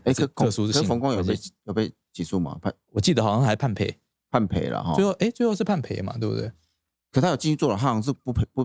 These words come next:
Speaker 1: 不缴一颗罚金，他直接进去了啊。还是是因为盛-，
Speaker 2: 这个我们来看一下。
Speaker 1: 还是盛智仁的事情？他有两个案子啊，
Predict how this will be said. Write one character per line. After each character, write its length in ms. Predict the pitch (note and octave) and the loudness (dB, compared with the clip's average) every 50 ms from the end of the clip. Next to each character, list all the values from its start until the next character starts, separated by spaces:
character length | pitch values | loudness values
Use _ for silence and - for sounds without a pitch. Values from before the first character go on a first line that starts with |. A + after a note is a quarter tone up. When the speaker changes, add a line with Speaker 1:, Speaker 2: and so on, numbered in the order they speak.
| - _ - | -4 _ -4
Speaker 1:
不 80 | C#3 | -2
缴 180 | - - E2+ D#2+ | 0 0 0 0
一 60 | G2 | 0
颗 160 | F#2 G#2+ G2+ | 2 2 2
罚 160 | F2 E2+ E2 | 2 2 0
金， 140 | E2+ E2+ F2 | 0 0 2
他 100 | F#2 F#2+ | 2 2
直 100 | F#2+ - | 2 2
接 80 | F2+ F2 | 0 0
进 180 | E2+ F2 F2 | 0 2 0
去 160 | E2 E2+ F2 D#2 | 2 2 0 0
了 80 | - | -2
啊。 120 | - - - - _ _ _ _ _ - - - _ _ - - _ | -6 -10 -14 -18 _ _ _ _ _ -20 -20 -20 _ _ -20 -6 _
还 120 | - A#2 C3 | 2 4 4
是 120 | B2+ D3 C#3+ | 4 4 4
是 160 | - - - | 4 4 4
因 80 | - | 4
为 100 | D3+ D3 | 4 2
盛-， 100 | C#3 - - - | 2 2 2 2
Speaker 2:
这 20 | |
个 60 | B2 | 2
我 60 | A2+ | 0
们 0 | |
来 0 | |
看 20 | G#2 | 0
一 80 | - | -2
下。 120 | - - - - | -6 -8 -4 -2
Speaker 1:
还 100 | B2 C3 | -2 -2
是 140 | D3 D3 | -2 -2
盛 240 | C3+ - D3 C3 A#2 | -2 0 2 2 2
智 120 | - B2+ A2+ | 2 0 0
仁 120 | F#2+ D#2+ | 0 0
的 80 | E2 E2+ | -2 -4
事 140 | E2 F#2+ F2+ | -4 -4 -4
情？ 200 | - - - - - _ _ _ _ _ _ _ _ _ - | -4 -6 -10 -12 -18 _ _ _ _ _ _ _ _ _ 0
他 80 | - | 2
有 60 | C3 | 2
两 200 | B2 A#2 F2+ F2 | 2 2 0 -2
个 80 | F2 G2 | -2 -2
案 160 | G2+ F#2 F2 | -2 -2 -2
子 140 | E2+ D#2+ - | -4 -8 -12
啊， 60 | - | -20